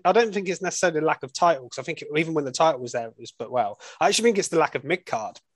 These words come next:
'cause they've released a lot of singles like Karrion Kross, Keith Lee, all these people, singles guys they weren't using on Raw, but they've, they've kept all the top guys. There's a couple of bottom tier guys who are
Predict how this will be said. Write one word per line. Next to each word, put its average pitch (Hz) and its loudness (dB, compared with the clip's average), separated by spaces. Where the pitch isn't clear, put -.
'cause 156 -4
they've 190 4
released 202 4
a 151 2
lot 160 4
of 131 -8
singles 143 -4
like 127 -4
Karrion 131 2
Kross, 123 -2
Keith 127 -6
Lee, 123 -4
all 143 0
these 170 4
people, 147 0
singles 170 2
guys 127 -2
they 143 -4
weren't 143 0
using 143 -6
on 123 -12
Raw, 139 4
but 123 -8
they've, 139 -6
they've 147 0
kept 208 2
all 190 2
the 160 0
top - -2
guys. 117 -4
There's 147 -2
a 151 -4
couple 190 0
of 127 -8
bottom 131 0
tier 113 -8
guys 113 -2
who 117 -12
are 110 -16